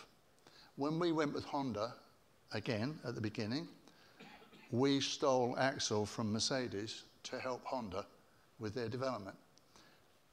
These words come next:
They wouldn't accept him, and they wouldn't work with him. He came in, he was in Japan for months, came back, and he said, "Neil, how do you work with these guys? They don't want me there, they won't talk to me, they think they know it all."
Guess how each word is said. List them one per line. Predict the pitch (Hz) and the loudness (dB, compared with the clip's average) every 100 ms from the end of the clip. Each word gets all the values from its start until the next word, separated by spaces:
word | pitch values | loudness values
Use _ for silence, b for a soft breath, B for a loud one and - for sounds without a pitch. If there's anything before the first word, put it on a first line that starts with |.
| - | -6
They | 113 117 135 151 | 0 4 4 6
wouldn't | 139 131 123 | 4 4 2
accept | 123 - 135 - | 0 2 2 2
him, | 107 92 | -2 -2
and | 104 | 0
they | 117 | 0
wouldn't | 117 123 127 131 | 0 0 -2 -2
work | 113 104 - | -4 -4 -8
with | 101 | -12
him. | 104 - - - - - | -16 -18 -20 -20 -10 -4
He | 135 | -2
came | 151 139 135 | 2 2 4
in, | 123 120 B B | 4 2 B B
he | 143 | 4
was | 135 | 6
in | 147 139 | 6 6
Japan | 127 156 143 131 120 | 4 4 6 4 2
for | 123 | 2
months, | 123 135 113 - - B B | 2 2 0 -4 -6 B B
came | - 131 127 | -4 0 2
back, | 135 131 | 2 2
and | 113 | 0
he | |
said, | 110 143 | 0 2
"Neil, | 127 131 113 | 2 2 0
how | 131 120 | 0 0
do | |
you | 123 | 2
work | 117 123 | 0 -2
with | 117 | -2
these | 101 98 | -6 -4
guys? | 107 98 107 | -4 -4 -2
They | 113 | -4
don't | 107 127 113 | -2 -4 -4
want | 127 120 | -6 -8
me | - 110 | -8 -8
there, | 117 113 | -6 -6
they | |
won't | 104 107 - | -8 -10 -8
talk | 127 - | -8 -8
to | 120 | -8
me, | 110 110 B B B B - _ - | -10 -12 B B B B -20 _ -10
they | 107 98 | -6 -6
think | - 117 120 | -4 -6 -4
they | 104 | -6
know | 107 107 | -4 -4
it | 104 | -4
all." | 104 110 | -4 -4